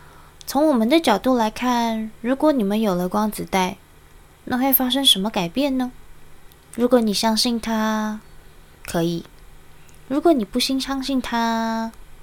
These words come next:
也可以。但是，再说一次，我们的教学与这些完全不同，因为我们是让你学会靠自己的双脚来站立，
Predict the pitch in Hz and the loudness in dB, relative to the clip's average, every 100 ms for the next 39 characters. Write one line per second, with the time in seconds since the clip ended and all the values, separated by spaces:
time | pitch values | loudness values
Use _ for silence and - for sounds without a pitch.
0 | - - - - 151 - 160 170 165 - | -20 -20 -10 -8 -8 -8 -6 -4 -6 -8
1 | - - - - - - 254 254 - 247 | -18 -20 -20 -20 -20 -4 0 2 2 0
2 | 240 233 226 226 - - - 214 208 214 | 0 -2 -6 -8 -12 -12 -2 0 0 0
3 | 196 185 - 202 - - - - - - | -4 -2 -2 -2 -8 -14 -16 -16 -16 -18
4 | - 180 175 170 180 202 254 254 - 214 | -6 -2 0 0 -2 -2 0 0 0 0
5 | 202 202 214 175 170 202 214 220 190 180 | 0 -2 -4 -4 -4 -2 -2 -2 -4 -4
6 | 185 185 240 196 185 175 190 - - - | -6 -6 -6 -6 -6 -8 -10 -16 -20 -20
7 | - - 311 294 208 180 180 185 - 262 | -12 -2 0 2 2 0 -2 -2 0 0
8 | 247 233 226 220 - - - - 320 302 | 0 -2 -4 -8 -16 -20 -18 -2 -2 0
9 | 208 156 160 - 165 170 240 202 - 208 | -2 -2 -2 -2 -2 -2 -2 -2 -4 -4
10 | 190 - 302 - 185 156 - 165 - 190 | -2 -2 -2 -2 -6 -6 -6 -4 -2 -2
11 | 196 175 151 151 151 - 220 202 202 208 | -2 -4 -6 -10 -10 -2 -2 0 -2 -2